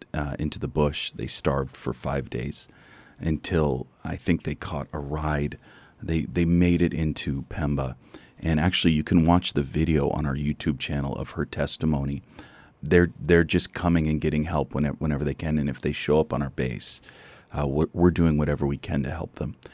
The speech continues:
We're feeding thousands daily right now. And, uh, and well, partially in thanks to Voice of the Martyrs, we're actually getting the, the Bible, the Solar Bible, into their hands. You guys,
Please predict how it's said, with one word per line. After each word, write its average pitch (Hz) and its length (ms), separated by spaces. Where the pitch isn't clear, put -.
We're 80 120
feeding 76 360
thousands 71 560
daily 67 300
right 67 260
now. 60 160
And, 73 320
uh, 67 160
and 80 340
well, 80 220
partially 92 380
in 78 100
thanks 80 320
to 78 160
Voice 76 260
of - 60
the - 80
Martyrs, 71 580
we're - 140
actually 76 260
getting 71 300
the, 60 260
the - 140
Bible, 73 560
the 65 80
Solar 76 320
Bible, 73 380
into 71 460
their 64 180
hands. 67 520
You 78 140
guys, 76 400